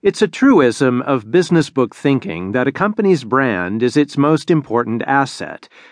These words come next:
more valuable than technology or patents or manufacturing prowess. But brands have never been more fragile.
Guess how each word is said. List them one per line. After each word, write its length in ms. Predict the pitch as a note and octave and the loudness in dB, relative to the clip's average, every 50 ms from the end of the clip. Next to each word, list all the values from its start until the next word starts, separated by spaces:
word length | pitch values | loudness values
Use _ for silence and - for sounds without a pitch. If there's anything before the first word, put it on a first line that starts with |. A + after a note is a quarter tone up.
| _ - | _ -4
more 200 | C3 C#3 D3 D3+ | 0 0 0 0
valuable 540 | C3+ C#3 C#3 C#3 C3+ C3 C3+ B2+ A#2 C3 A#2+ | 2 2 2 2 2 2 2 2 2 0 2
than 220 | A2 C3 B2+ B2+ | 2 0 0 0
technology 840 | - C#3+ C#3+ C#3+ - B2+ B2 A2+ A2+ A2+ G#2 - A2 A2 G#2 G#2+ A#2 | -2 -4 -4 -2 -2 -2 0 0 0 -2 -2 -2 -2 -2 -2 -2 -2
or 220 | - C3 C#3+ C#3+ | -2 -2 -4 -4
patents 640 | C#3+ - B2+ A2+ - - F2+ F#2 F#2 F#2+ F#2+ - - | -2 -2 -4 -4 -4 -4 -6 -10 -10 -10 -12 -14 -10
or 180 | - D3 C3+ | -4 -2 0
manufacturing 920 | C3+ C3 B2 A#2+ A#2 B2 A2+ - A#2 G2+ G2 - - - A#2 G#2+ G#2+ G#2+ G#2 | 0 0 0 0 0 -2 -2 -2 -4 -6 -6 -8 -8 -8 -6 -6 -6 -6 -8
prowess. 600 | - - D3 C#3 A2+ D#2 D2+ D2+ - - - - - _ _ _ _ _ _ _ _ _ _ _ - | -4 -2 -2 0 0 -2 -6 -10 -16 -18 -20 -20 -20 _ _ _ _ _ _ _ _ _ _ _ -4
But 180 | D#3+ E3+ - | -4 -4 -2
brands 540 | A#2+ E3 F#3+ G3+ E3 B2 A#2 B2 C3 C3 - | 0 0 2 2 2 0 0 0 -2 -2 -2
have 140 | - C#3 A#2 | -2 -2 0
never 280 | C3 D3 D3+ C3+ D3 | 0 0 2 2 0
been 220 | C3 G#2 B2 A#2+ A#2+ | 0 0 0 0 0
more 240 | A2+ A2+ A2+ A2+ A2 | 0 0 0 -2 -2
fragile. 720 | - - - D#3+ D3+ C3+ A#2+ - D#2 D2 D#2 - - _ | -4 -2 -2 0 0 0 -2 -4 -10 -14 -16 -18 -20 _